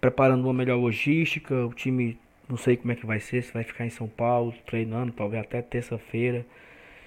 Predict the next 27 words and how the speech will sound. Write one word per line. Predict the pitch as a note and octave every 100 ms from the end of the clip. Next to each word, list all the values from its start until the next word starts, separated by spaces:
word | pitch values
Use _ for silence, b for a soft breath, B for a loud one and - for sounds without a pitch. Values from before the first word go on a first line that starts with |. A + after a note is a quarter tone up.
| b b _ -
E | A2
só | - A#2
na | B2+
terça | A#2+ - A#2+ B2 A#2+
que | A2+
vai | A2
pra | A#2
Florianópolis. | G#2+ A#2 A2+ G#2+ G#2+ A2+ C3 B2 - - _ _ b b b _
Mas | A#2
eu | B2+
acho | C3+
que | -
deve | C3+ D3
ter | C3+ D3
uma | C#3
motivação | C#3+ C3+ B2+ - C3
aí, | A#2 B2+
motivação | B2+ A#2+ A#2+ C3 A#2 A#2
extra, | A#2+ C#3 C3+ - B2+
um, |
um, | A#2+ A2+ C3+ B2+ B2
um |
bicho | A2+ C3 D3 C#3
diferente, | C3+ C3+ A2+ B2+ C3 B2+
sabe? | - C3 C#3+ C3+ b b b b b
É, | A#2 G#2+ G#2+ G#2 G2+ G2 - _ _ _
ontem | C#3+ D3+ D#3